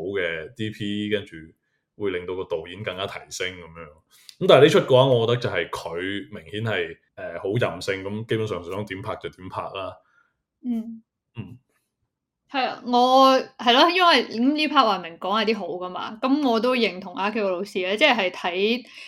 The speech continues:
Speaker 2: 睇得出佢嗰個功力㗎咯。即係包括今次嘅攝影係邊個我就唔知啦，即係冇特登查過。但係我覺得都靚啊，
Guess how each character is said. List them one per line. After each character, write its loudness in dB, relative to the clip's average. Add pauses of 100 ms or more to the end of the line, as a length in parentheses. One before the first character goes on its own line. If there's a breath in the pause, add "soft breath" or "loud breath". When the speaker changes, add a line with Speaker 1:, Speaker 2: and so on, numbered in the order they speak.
(140 loud breath)
Speaker 2:
睇 6
得 6
出 -2
佢 -4
嗰 -2
個 4
功 -6
力 -8 (120)
㗎 -14
咯。 -10
即 2
係 6
包 4
括 2 (320)
今 2
次 2
嘅 6
攝 -2
影 0
係 0
邊 -6
個 -6
我 -6
就 -10
唔 -14
知 -10
啦， -8
即 -2
係 -2
冇 -6
特 -8
登 -6
查 -10
過。 -12 (400 soft breath)
但 4
係 8
我 6
覺 2
得 4
都 4
靚 -2
啊， -14